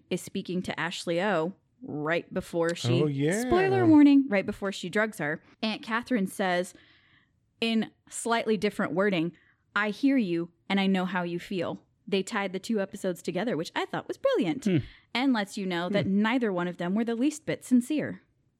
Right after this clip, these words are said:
Speaker 3: Mm-hmm.
Speaker 2: That is
Speaker 3: Mm-hmm.
Speaker 2: true. It's a giveaway.
Speaker 1: There you go. Fun facts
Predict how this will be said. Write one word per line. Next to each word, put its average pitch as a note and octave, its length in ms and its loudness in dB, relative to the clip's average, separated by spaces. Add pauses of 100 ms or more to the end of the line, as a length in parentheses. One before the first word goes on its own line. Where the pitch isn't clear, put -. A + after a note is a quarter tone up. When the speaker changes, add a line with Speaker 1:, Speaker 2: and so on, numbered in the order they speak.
(200)
Speaker 3:
Mm-hmm. F#2+ 340 4
Speaker 2:
That B2+ 140 -2
is A2 160 -2
Speaker 3:
Mm-hmm. E2 80 2
Speaker 2:
true. E3 280 0 (220)
It's B2 180 -4
a A2 40 -2
giveaway. F#2+ 580 -2 (1040)
Speaker 1:
There F#3+ 160 2
you G#3 160 2
go. A3+ 260 0 (220)
Fun G4 240 -2
facts A#3 280 -4